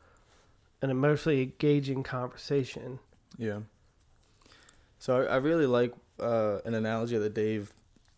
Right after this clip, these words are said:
Speaker 2: kind of has thrown at me before. I believe he said something along these lines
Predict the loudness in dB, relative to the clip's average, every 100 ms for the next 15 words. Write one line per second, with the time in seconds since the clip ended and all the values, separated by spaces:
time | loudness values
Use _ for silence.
0 | _ _ _ -20 -8 -6 -6 -10 -20 -20
1 | -8 -8 -8 -6 -4 -2 -4 -4 -6 -4
2 | -4 0 0 0 -4 -4 -6 -6 -8 -8
3 | -8 -6 -6 -6 -10 -12 -12 -10 -8 -8
4 | -8